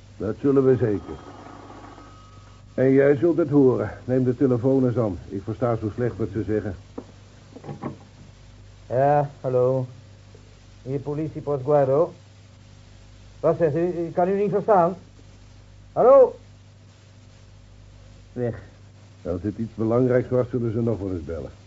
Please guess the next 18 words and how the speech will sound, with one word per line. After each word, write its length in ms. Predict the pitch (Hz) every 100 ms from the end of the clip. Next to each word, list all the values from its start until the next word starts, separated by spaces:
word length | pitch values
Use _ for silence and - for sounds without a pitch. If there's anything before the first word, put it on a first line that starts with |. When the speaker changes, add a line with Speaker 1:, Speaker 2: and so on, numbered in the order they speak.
| - -
Speaker 2:
Ja, 440 | 143 170 175 190
hallo. 580 | 185 180 185 202 202 139 - - - - -
Onze 260 | 143 123 147
verbinding 380 | 123 156 160 156
was 140 | 156 156
verbroken. 600 | 160 143 151 131 143 147 - - - - - - - - - - -
Wat 160 | 180 190
zegt 180 | 175
u? 220 | 180 196 - - - - - - - - - - -
Ik 180 | 196
kan 180 | 190 214
u 40 | 202
nauwelijks 340 | 233 214 -
verstaan. 480 | 190 - 247 233 175
Een, 160 | 165 180 - - - - - - - - - - - -
een 140 | 226 254
ogenblik, 340 | 247 262 262
alstublieft. 400 | 220 190 196